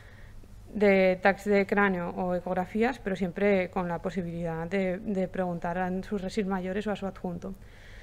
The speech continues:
El R tres y R cuatro, y R cuatro durante la mañana en general están supervisados. Sí que en algunas secciones, pues, eh, tienes alguna lista de informes que haces tú autónomamente y siempre con la posibilidad de preguntar.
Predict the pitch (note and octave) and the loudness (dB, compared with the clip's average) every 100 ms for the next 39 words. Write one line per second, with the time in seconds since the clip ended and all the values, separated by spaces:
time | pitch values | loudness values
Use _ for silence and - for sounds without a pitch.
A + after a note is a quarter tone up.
0 | - - - - A3 A3 G#3+ A3+ A#3 A3+ | -16 -18 -10 2 6 8 6 6 4 4
1 | B3+ B3+ C4 D4 - A3 A3+ A#3+ A#3 C4 | 2 0 -2 -4 0 2 4 4 4 4
2 | G#3 G3 F#3+ F3+ F#3 G3 G3 F#3 F#3+ - | 2 2 0 2 2 4 4 2 -2 -8
3 | - G#3+ G3+ F#3+ F#3 F#3+ G#3+ G3 F#3+ F#3 | -4 0 4 6 6 6 2 2 2 2
4 | - G#3 G3 G3+ A3 C#4 C#4 D4+ - - | 0 0 2 2 2 4 2 0 -6 -12
5 | - - - G3+ G3+ G3 G3 G3 G3 F#3+ | -12 -10 -2 4 8 8 8 6 6 4
6 | F3+ G3 G3 G3 G3+ G3 G#3+ - G3+ G3 | 4 4 4 4 4 2 -2 2 2 4
7 | F#3 F#3 G3+ F#3 - G3 F#3 F3+ F3 G3+ | 0 -2 -4 -4 -2 -2 0 0 0 -2
8 | F#3 F#3+ F#3+ F#3 G3+ - G3 F#3+ F3+ G3+ | 0 0 2 2 0 0 -2 -2 0 0
9 | F#3+ F#3+ F#3+ - - - - - - - | 0 0 -2 -6 -16 -16 -18 -18 -16 -18
10 | - G#3+ G#3 G#3 G#3+ G#3 G3+ G3 G3+ G3 | 0 4 4 4 6 8 8 8 4 4
11 | G3 G3+ F#3 F#3+ F3+ F#3+ F#3+ F#3 G3+ G#3 | 6 4 2 0 0 2 2 2 2 2
12 | G3 F#3+ F#3+ F#3+ G3+ G#3 A3 C#4 | 2 0 0 -2 -2 -2 0 0